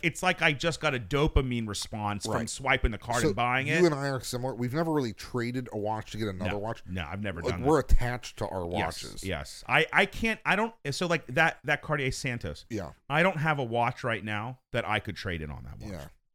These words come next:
Speaker 2: Well.
Speaker 1: Well, a watch with any kind of value
Speaker 2: Right.
Speaker 1: that would actually be beneficial.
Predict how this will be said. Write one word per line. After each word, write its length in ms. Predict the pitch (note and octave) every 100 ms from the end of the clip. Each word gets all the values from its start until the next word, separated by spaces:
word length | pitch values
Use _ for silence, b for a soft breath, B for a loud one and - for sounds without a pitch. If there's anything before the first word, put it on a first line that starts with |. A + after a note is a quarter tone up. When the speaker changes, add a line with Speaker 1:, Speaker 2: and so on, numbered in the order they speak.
| -
Speaker 2:
Well. 400 | A2 A#2 A#2 G#2 - _
Speaker 1:
Well, 180 | F3 F#3+
a 60 | F#3+
watch 340 | F#3+ A3 G#3+
with 140 | F3+ F3
any 160 | D#3+
kind 220 | - D3
of 60 | A2
value 540 | F#2+ A2+ A#2+ D2+ C2 C2+ - -
Speaker 2:
Right. 320 | G2+ E2+ C#2+
Speaker 1:
that 180 | C3 B2+
would 100 | B2+
actually 400 | A#2+ A2+ - A2+
be 340 | E2 G#2+ G2+
beneficial. 840 | F2 E2 A2+ F#2 D#3 C#3 - C2